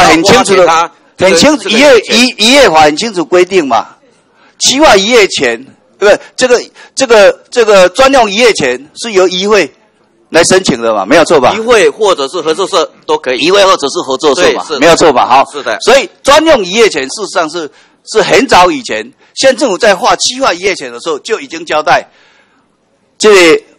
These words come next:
Speaker 1: 普北啊是由这个渔会来申请嘛。那因为长期渔会的拢不来申请嘛，那渔会不来申请，现在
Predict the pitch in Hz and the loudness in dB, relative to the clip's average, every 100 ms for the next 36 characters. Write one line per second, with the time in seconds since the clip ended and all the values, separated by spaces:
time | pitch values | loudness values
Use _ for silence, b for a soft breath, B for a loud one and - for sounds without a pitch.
0 | _ 185 202 165 214 160 101 - _ _ | _ -2 2 2 2 2 0 -8 _ _
1 | _ - - 196 165 175 - _ _ _ | _ -18 -14 -4 0 0 -4 _ _ _
2 | _ _ _ 185 165 147 165 185 143 131 | _ _ _ -4 -4 -6 -2 0 0 -2
3 | 151 151 117 87 90 - _ _ 220 240 | -6 -8 -12 -18 -20 -20 _ _ -8 -6
4 | 339 254 b b - 202 320 233 185 165 | -4 -6 b b -2 0 0 -4 -8 -10
5 | _ - 196 247 185 190 208 175 185 208 | _ -14 -2 0 2 2 0 -2 -4 -4
6 | 170 156 104 98 92 _ b b b b | -6 -8 -10 -12 -16 _ b b b b
7 | b - 285 240 214 320 269 262 254 285 | b -2 -2 0 -2 0 2 4 4 4
8 | 311 220 185 - 302 285 | 2 0 -4 -4 -2 0